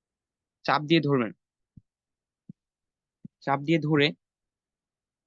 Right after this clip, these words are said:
Google ট্রান্সলেটর আছে না, এই যে ট্রান্সলেটর, এটা যদি না থাকে আপনার ফোনে, এটা কিভাবে ব্যবহার করবেন আমি সেটাও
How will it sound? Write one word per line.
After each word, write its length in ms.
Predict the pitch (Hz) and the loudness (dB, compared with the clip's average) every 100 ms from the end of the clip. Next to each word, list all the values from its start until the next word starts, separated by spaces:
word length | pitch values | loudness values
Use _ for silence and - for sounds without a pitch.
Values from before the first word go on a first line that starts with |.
| _ _ _ _ _ _ _ _ _ _ _ _ _ _ _ _ - | _ _ _ _ _ _ _ _ _ _ _ _ _ _ _ _ -16
Google 360 | 135 147 156 160 | -6 -4 -2 -2
ট্রান্সলেটর 460 | 151 147 - 151 156 170 | -4 -6 -6 -6 -4 -4
আছে 120 | 175 | -4
না, 40 | 202 - _ _ _ _ _ _ _ _ _ _ _ _ | -6 -8 _ _ _ _ _ _ _ _ _ _ _ _
এই 40 | 139 | -8
যে 60 | 139 | -6
ট্রান্সলেটর, 680 | - 135 139 139 - - - 196 - _ _ _ _ _ _ _ _ _ _ _ _ _ _ _ _ _ _ _ _ _ - | -2 -2 -2 -6 -8 -10 -6 -6 -8 _ _ _ _ _ _ _ _ _ _ _ _ _ _ _ _ _ _ _ _ _ -6
এটা 120 | 147 151 | -4 -2
যদি 120 | 165 156 | 0 0
না 60 | 143 | 0
থাকে 140 | 170 165 | -2 -2
আপনার 220 | 156 160 - | -4 -6 -4
ফোনে, 180 | 180 240 _ _ _ _ | -4 -6 _ _ _ _
এটা 140 | 139 160 | -4 -2
কিভাবে 220 | 165 170 147 | 2 2 2
ব্যবহার 240 | 147 156 160 | 2 2 0
করবেন 240 | 165 160 208 - _ _ _ _ _ _ _ _ - | 0 0 -2 -6 _ _ _ _ _ _ _ _ -4
আমি 140 | 143 151 | -4 -2
সেটাও 240 | 160 165 | -2 0